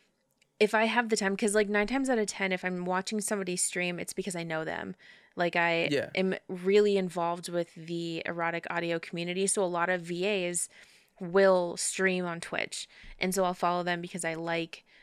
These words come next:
Speaker 1: following them, I like supporting them, and I like interacting with them. If,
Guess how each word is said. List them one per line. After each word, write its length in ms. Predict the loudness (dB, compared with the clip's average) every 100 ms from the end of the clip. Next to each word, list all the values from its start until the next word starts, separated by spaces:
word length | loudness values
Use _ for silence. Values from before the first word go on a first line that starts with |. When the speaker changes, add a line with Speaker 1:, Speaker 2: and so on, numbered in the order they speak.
| _
Speaker 1:
following 440 | -10 0 2 4 2
them, 100 | -2
I 40 |
like 160 | -2 -4
supporting 440 | -6 -2 0 2
them, 300 | 2 2 0 -6 -18 -20 -20 _ _ _ _
and 100 | 2
I 60 | 4
like 180 | 4 4
interacting 540 | 2 4 2 0 -4
with 120 | -2
them. 160 | -4 -2
If, 200 | -2 -2